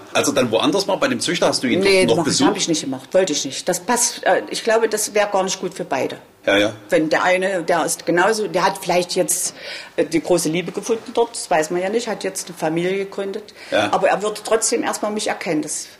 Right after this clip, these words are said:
Speaker 2: der vergisst mich nicht, vergessen auch nicht.
Speaker 1: Wenn du sagst, du hast ihm das Sprechen beigebra-, beigebracht, was hat er so für Texte drauf gehabt?
Speaker 2: Was, ich hatte so viel Zeit und ich, er hat nur seinen Namen gesagt, "Hallo Oskar."
Speaker 1: Na, immerhin.
Speaker 2: <laughs>
Speaker 1: Das, also,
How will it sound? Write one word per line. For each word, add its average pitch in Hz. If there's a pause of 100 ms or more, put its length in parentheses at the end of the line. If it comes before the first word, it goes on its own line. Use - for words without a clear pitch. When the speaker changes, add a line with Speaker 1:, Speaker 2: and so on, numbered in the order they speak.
Speaker 2:
der 156 (140)
vergisst 185
mich 233
nicht, 208
vergessen 170
auch -
nicht. - (540)
Speaker 1:
Wenn 139
du 123
sagst, 131
du -
hast 120
ihm 123
das 113
Sprechen -
beigebra-, 147 (160)
beigebracht, 147
was 120
hat 131
er 131
so 127
für 135
Texte 123
drauf -
gehabt? 180 (140)
Speaker 2:
Was, - (140)
ich -
hatte 165
so 160
viel 175
Zeit 190
und 208
ich, 170 (420)
er 160
hat 196
nur 220
seinen 233
Namen 214
gesagt, 160
"Hallo 208
Oskar." - (240)
Speaker 1:
Na, 117
immerhin. 139
Speaker 2:
<laughs> 147
Speaker 1:
Das, -
also, -